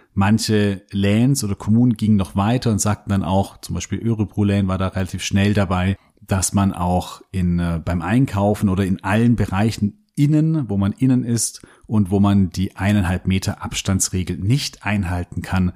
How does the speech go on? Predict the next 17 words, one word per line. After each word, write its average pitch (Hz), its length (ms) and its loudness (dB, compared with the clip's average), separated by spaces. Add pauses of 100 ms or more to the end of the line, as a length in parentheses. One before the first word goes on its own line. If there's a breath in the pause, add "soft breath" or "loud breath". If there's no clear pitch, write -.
(300 loud breath)
auch 101 240 -4
dort - 380 -2
einen 92 220 0
Mund-Nasenschutz 90 840 -4
tragen 80 440 -12
soll. 76 380 -6 (100)
Das 92 180 -8
heißt, - 920 -2
auch - 160 -8
hier, 143 260 2
der 117 120 0
Mund-Nasenschutz 107 640 0
ist 110 160 -4
nach 101 160 2
wie 98 60 0
vor 92 260 -2
nicht - 640 -4